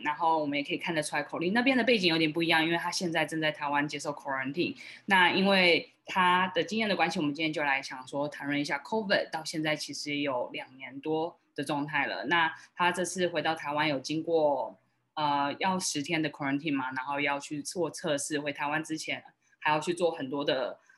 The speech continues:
呃，C P R的时候，我们就开始想到，诶，台湾跟美国现在对于covid的状况其实非常的不一样，一开始就蛮不一样，现在根本就是更不一样，因为台湾好像最近因为covid的关系，大家又开始紧张起来了。然后美国这边就是，哦，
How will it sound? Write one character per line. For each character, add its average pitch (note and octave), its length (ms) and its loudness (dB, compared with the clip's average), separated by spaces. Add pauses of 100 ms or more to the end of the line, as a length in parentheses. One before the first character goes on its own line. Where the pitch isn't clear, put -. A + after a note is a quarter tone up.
(120)
呃 C#3+ 240 -2
，C F3 160 0
P F#3+ 100 -4
R E3+ 200 4
的 C#3+ 40 0
时 D#3 160 -4
候， D#3 80 0
我 C#3+ 60 0
们 C3+ 120 -4
就 D#3 120 -2
开 F3 160 -4
始 F#3+ 80 -2
想 D3+ 180 -8
到， D#3 60 -4
诶， D4+ 240 0
台 F3+ 180 2
湾 A3 180 2
跟 A#3+ 120 0
美 F3 260 2
国 C#3+ 400 2 (140)
现 C4+ 260 4
在 B3 160 4
对 A3+ 180 4
于 A3 40 0
covid G#3+ 160 0
的 F3+ 120 6
状 F3 140 -2
况 F#3 160 0
其 D#3+ 160 -6
实 D#3+ 240 -10
非 F#3 140 4
常 E3 200 -6
的 C3 360 -4 (120)
不 D#3 160 0
一 C#3 120 0
样， D3 120 -2 (140)
一 C#4+ 60 2
开 D4+ 160 4
始 A#3 80 0
就 G#3+ 100 2
蛮 F3+ 160 2
不 F#3 100 2
一 E3+ 40 4
样， E3+ 160 4 (200)
现 A3 220 0
在 F#3+ 180 4
根 F3+ 160 2
本 D#3 80 2
就 D3 80 0
是 D#3+ 120 -6
更 D3+ 160 0
不 D#3 120 -2
一 C#3+ 60 2
样， C#3+ 180 0
因 D3+ 60 -2
为 D3 80 -2
台 D3 200 -6
湾 D3 140 0
好 D3 120 -6
像 D3 120 -8
最 D3+ 160 -4
近 C#3+ 220 -6
因 C#3+ 140 -4
为 C#3+ 80 -4
covid C#3 320 -6
的 F2 260 -2 (300)
关 D3+ 180 2
系， D3 240 -2
大 E3+ 160 2
家 D#3+ 80 2
又 D#3 60 2
开 D#3 120 -4
始 D3 80 -4
紧 B2+ 140 -8
张 C3+ 180 -6
起 - 140 -10
来 D#2+ 140 -6
了。 - 60 -12
然 C#3+ 100 -4
后 D3 40 -4
美 C#3+ 140 -4
国 B2+ 160 -6
这 C#3+ 100 -8
边 C#3 160 -6
就 C#3+ 140 -6
是， C#3+ 260 -6
哦， G3+ 160 -2